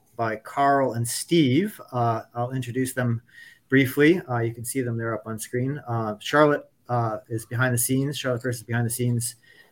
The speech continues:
making this, this all happen. So Carl Hakkarainen has been an instructor at the Worcester Institute for Senior Education, which is otherwise known as WISE,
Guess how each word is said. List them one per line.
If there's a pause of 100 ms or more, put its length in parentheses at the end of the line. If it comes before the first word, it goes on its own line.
making
this, (680)
this
all
happen. (540)
So (600)
Carl (380)
Hakkarainen
has
been
an
instructor
at
the
Worcester
Institute
for
Senior
Education, (280)
which
is
otherwise
known
as
WISE,